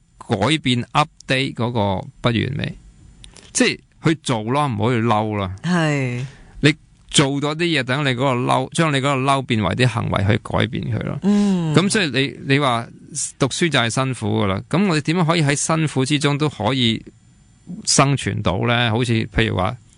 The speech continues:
Speaker 1: 即係交通就係擠塞啦，我可唔可以早啲起身呢？啊，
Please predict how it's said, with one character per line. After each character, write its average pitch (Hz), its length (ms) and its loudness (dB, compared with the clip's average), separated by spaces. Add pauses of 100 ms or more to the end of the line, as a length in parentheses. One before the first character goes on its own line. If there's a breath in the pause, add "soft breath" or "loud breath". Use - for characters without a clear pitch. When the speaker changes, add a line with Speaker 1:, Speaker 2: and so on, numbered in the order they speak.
(120)
Speaker 1:
即 131 80 0
係 143 60 2
交 131 180 0
通 131 160 -2
就 117 80 0
係 98 60 0
擠 120 200 0
塞 123 140 -2
啦， 104 160 -2
我 107 60 0
可 117 60 2
唔 - 20 -2
可 120 80 0
以 - 20 -4
早 107 180 0
啲 120 80 2
起 113 140 4
身 127 160 0
呢？ 143 160 0 (480 loud breath)
啊， 107 180 2